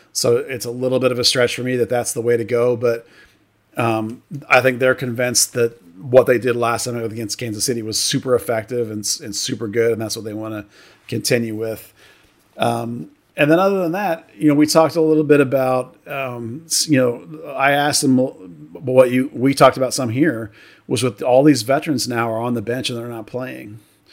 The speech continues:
you know, and, but he, he complimented all of them in terms of their professionalism and how they're, you know, Jara and Ricarte and Obrian are all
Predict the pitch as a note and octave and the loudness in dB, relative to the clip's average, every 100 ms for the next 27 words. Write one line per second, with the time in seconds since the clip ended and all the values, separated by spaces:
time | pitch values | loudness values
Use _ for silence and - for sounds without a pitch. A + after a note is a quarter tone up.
0 | - - _ _ _ B2 A#2+ A#2 B2 - | -20 -20 _ _ _ 0 0 0 -4 -8
1 | - A#2 B2 E3 C3 - - - A#2+ C3 | -4 -4 -4 -2 -2 -2 -14 -8 0 0
2 | D#3+ A#2+ C3+ D3 C#3 C#3 C3 C3 A#2 B2+ | 0 -6 -2 2 2 2 0 0 2 2
3 | C#3+ B2 A#2 A2+ C3 A2+ B2 B2 A2 B2 | 2 0 -4 -6 -6 -8 -8 -8 -6 -4
4 | B2 C3 A#2+ A#2 A2 A#2 G#2+ A#2 A2+ A2 | -2 -2 -4 -8 -8 -10 -8 -8 -8 -10
5 | - - - - A#2+ A#2 A#2 - _ _ | -14 -20 -20 -4 6 6 6 -4 _ _
6 | - C3+ B2+ - - B2 B2 B2 A#2 G#2 | -16 -14 -14 -10 0 2 4 2 -4 -6
7 | B2+ A#2+ C3 B2 A2+ B2 A#2+ A#2 A#2 A#2 | -4 -4 -2 -4 -4 -6 -6 -8 -8 -6
8 | A2+ A2 A#2 A#2+ A#2+ - | -6 -6 -6 -6 -8 -12